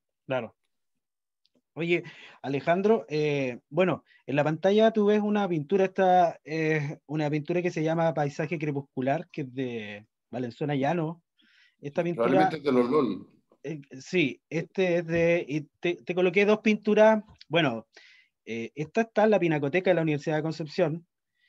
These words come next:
Speaker 1: y la
Speaker 2: Claro, me
Speaker 1: siguiente,
Speaker 2: acuerdo.
Speaker 1: que es de, espérame, a ver si la puedo pasar acá, que se me quedó pegado. Y esta, que es de Onofre Jarpa, que me imagino que la, que la, que la
Speaker 2: Ocoa.
Speaker 1: conoce. <laughs>
Speaker 2: Claro.
Speaker 1: Ya, te,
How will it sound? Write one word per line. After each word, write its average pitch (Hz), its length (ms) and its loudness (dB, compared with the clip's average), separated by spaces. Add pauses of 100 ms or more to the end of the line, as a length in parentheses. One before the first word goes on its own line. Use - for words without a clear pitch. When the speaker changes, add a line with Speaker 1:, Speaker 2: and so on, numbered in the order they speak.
(160)
Speaker 1:
y 120 120 -6
la 143 100 -2
Speaker 2:
Claro, - 140 -4
me 147 80 -4
Speaker 1:
siguiente, 190 480 0
Speaker 2:
acuerdo. 233 180 -8 (120)
Speaker 1:
que 151 200 -2
es 156 80 -2
de, 165 500 0
espérame, 104 400 -8
a 110 140 -10
ver 139 100 -10
si 151 80 -8
la 131 80 -4
puedo 117 140 -6
pasar 156 260 -10
acá, 214 240 -10 (460)
que 131 120 -12
se 143 100 -10
me 131 80 -6
quedó 131 140 -6
pegado. 139 320 -6 (1000)
Y 120 280 -6
esta, 190 520 -4
que 160 100 -8
es 143 80 -6
de 147 80 -4
Onofre 156 260 -2
Jarpa, 196 400 2
que 165 80 0
me 165 60 0
imagino 160 380 -2
que 151 300 0
la, 139 220 -4
que - 160 -8
la, 135 100 -2
que - 220 -4
la - 120 2
Speaker 2:
Ocoa. - 40 -8
Speaker 1:
conoce. 180 500 -2
<laughs> - 520 0 (360)
Speaker 2:
Claro. 104 260 -4
Speaker 1:
Ya, 165 240 0
te, 165 140 -10